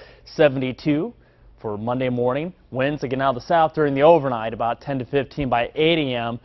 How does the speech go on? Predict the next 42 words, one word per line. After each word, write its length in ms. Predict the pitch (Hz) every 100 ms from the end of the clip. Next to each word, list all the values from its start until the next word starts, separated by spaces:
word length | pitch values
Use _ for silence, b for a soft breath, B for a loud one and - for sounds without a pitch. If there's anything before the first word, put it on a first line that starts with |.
| b -
south 340 | 147 131 127 -
seven 240 | 156 139 127
to 80 |
twelve, 480 | - 151 139 117 117
seventy-seven 640 | - 143 127 - 147 131 123
degrees. 560 | 107 120 120 143 127
And 120 | 117
then 200 | 127 123 b b b b
by 160 | 113 104
lunchtime, 640 | 113 147 175 - 131 120
southeast 500 | - 143 135 135 120
winds 300 | 135 131 123
ten 180 | - 139
to 80 | 123
fifteen. 420 | 139 131 156 139
Still 260 | - - 151
sunny, 380 | - 170 160 165
a 40 |
little 240 | 151 165 151
warm 260 | 165 160
there, 200 | 147 143
ninety-five. 680 | 143 156 151 156 156 160 143
And 160 | 131
when 240 | 135 139 127 b -
you're 180 | 143 139
ending 300 | 165 202 202
your 120 | 190
day 200 | 185 190
and 100 | 170
you're 80 | 143
heading 240 | 165 160
home 320 | 160 180 160
or 80 | 139
maybe 240 | 143 156 139
picking 240 | 156 151
up 100 | 147
the 120 | 139
kiddos, 560 | - 170 151 139 131 - b b b -
uh, 240 | 120 120
from 240 | - 127 120
daycare 440 | 147 151 143 123
there, 340 | 117 113 113